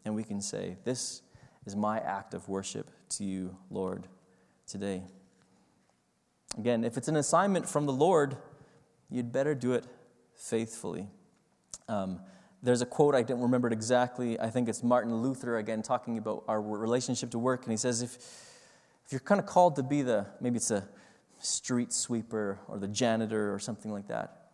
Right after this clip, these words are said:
don't stoop to be the king. Do what you are called to do. Work for the Lord faithfully."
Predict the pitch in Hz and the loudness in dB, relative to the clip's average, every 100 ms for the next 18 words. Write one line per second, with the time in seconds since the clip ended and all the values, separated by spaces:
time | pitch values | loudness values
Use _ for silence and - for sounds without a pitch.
0 | _ _ - 160 180 - - - - 196 | _ _ 0 2 2 0 -4 -4 0 0
1 | - - - _ _ _ _ _ _ _ | -2 -10 -20 _ _ _ _ _ _ _
2 | - 113 120 131 110 - - 170 104 95 | -10 -4 0 0 0 -6 -8 -4 -4 -8
3 | - _ _ _ _ _ _ _ - - | -16 _ _ _ _ _ _ _ -20 -20
4 | _ 123 135 143 135 - 117 110 113 113 | _ -2 2 2 2 0 -2 0 0 0
5 | 113 113 - 110 110 104 110 - 117 104 | 0 -6 -12 -8 -6 -2 -4 -6 -6 -2
6 | 101 101 - 104 101 - 101 | -2 -4 -4 -4 -4 -6 -6